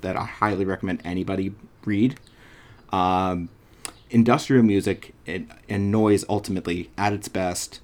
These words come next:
is redemptive. It represents an unflinching descent into the dark of our evolutionary past,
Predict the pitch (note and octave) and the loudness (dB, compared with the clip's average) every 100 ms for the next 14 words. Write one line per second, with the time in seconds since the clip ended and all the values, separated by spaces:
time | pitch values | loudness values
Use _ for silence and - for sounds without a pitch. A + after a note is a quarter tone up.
0 | - G2 F2 F2 F#2+ F#2 - C#2+ C#2+ - | -8 -8 -6 -6 -4 -4 -4 -8 -10 -20
1 | _ - - - - - A2 A#2 A#2+ A2 | _ -20 -20 -20 -14 -4 0 4 4 4
2 | A2 G2+ G2+ A2+ B2+ B2+ C3+ A#2 A2 F#2+ | 2 0 -2 2 2 2 0 0 -2 -2
3 | F2+ G2+ F2+ F2 - - G2+ F#2+ F#2 F#2 | -4 -4 -4 -4 -8 -8 -6 -4 -6 -2
4 | F#2+ G2+ G2+ G2 F#2+ F#2+ G2 G2+ G2 G2+ | 0 0 -2 -2 -2 -2 -2 -2 -4 -6
5 | F#2 F2 - E2 E2+ D#2+ - | -6 -6 -8 -8 -8 -8 -10